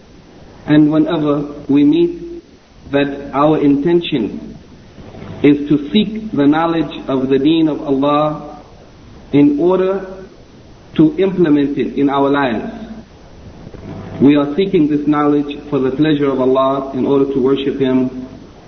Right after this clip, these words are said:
as He commanded that we worship Him in accordance with the sunnah of His Prophet Muhammad sallallahu alayhi wa sallam. The first point of our introduction is the definition of Al-Aqidah.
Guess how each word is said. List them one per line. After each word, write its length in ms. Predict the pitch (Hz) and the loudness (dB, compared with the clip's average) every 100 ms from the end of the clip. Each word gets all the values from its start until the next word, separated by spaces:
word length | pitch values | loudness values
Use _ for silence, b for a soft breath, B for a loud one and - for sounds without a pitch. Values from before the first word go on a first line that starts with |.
| - | -2
as 240 | 131 127 | 0 2
He 540 | 143 151 147 147 - - | 2 4 4 2 -2 -6
commanded 800 | 143 139 143 139 123 131 - - - - | -2 0 2 0 2 0 -2 -12 -20 -8
that 220 | 135 135 | -4 0
we 120 | 135 | 2
worship 380 | 131 123 - 120 | 4 2 0 -2
Him 540 | 131 123 120 123 - - - - - - - - | 0 0 -2 -6 -14 -18 -20 -20 -20 -20 -20 -2
in 140 | 127 135 | 2 2
accordance 580 | - 151 139 131 - - - - | 2 2 2 0 -4 -12 -18 -4
with 200 | 127 127 | -2 0
the 180 | 131 - | -2 2
sunnah 580 | 147 135 131 127 - - - - - | 4 4 0 -6 -10 -18 -20 -20 -6
of 120 | 127 131 | -2 0
His 200 | 135 - | 0 0
Prophet 320 | 135 131 135 - - - - - - - - | -2 0 -4 -4 -12 -18 -20 -20 -20 -20 -2
Muhammad 400 | - 135 147 135 | 0 4 4 4
sallallahu 640 | 135 131 127 127 127 127 113 | 0 -2 0 2 0 0 -2
alayhi 320 | 120 120 117 | -2 0 0
wa 80 | 113 | 0
sallam. 460 | 117 101 - - - - - - - - - - - - - - - - - - 147 | 0 0 -2 -8 -10 -12 -14 -16 -18 -18 -18 -16 -16 -14 -12 -12 -12 -10 -10 0 4
The 140 | 180 196 | 4 4
first 280 | 208 208 | 2 2
point 280 | 190 175 - | 0 2 0
of 80 | 151 | -2
our 200 | 151 151 | 0 0
introduction 880 | 151 147 143 143 - 143 139 143 - | 0 0 -2 -2 0 2 2 -2 -4
is 180 | 127 127 | -4 0
the 460 | 139 135 139 - | 0 0 -2 -4
definition 720 | 143 160 165 151 147 151 139 143 | -4 0 2 2 2 0 0 -2
of 120 | 135 | -4
Al-Aqidah. 840 | 143 131 131 151 139 104 - - | -2 -2 0 2 2 -2 -8 -12